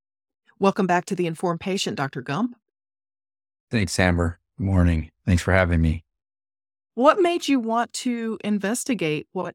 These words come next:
Speaker 1: toxic chemicals are doing to children in our community?
Speaker 2: We've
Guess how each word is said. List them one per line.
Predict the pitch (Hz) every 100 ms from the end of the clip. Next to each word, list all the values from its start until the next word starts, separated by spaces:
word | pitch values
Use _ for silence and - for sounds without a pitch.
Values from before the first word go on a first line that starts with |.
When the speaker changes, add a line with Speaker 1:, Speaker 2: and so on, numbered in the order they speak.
| -
Speaker 1:
toxic | - 180 - -
chemicals | - 185 180 175 175 170 - -
are | - 185
doing | 180 185 185
to | 180
children | 175 185 180 180 180
in | 175
our | 170 170
community? | 175 170 208 - - 156 151 _ _ _ _ _ _ _ _ _ -
Speaker 2:
We've | 131 127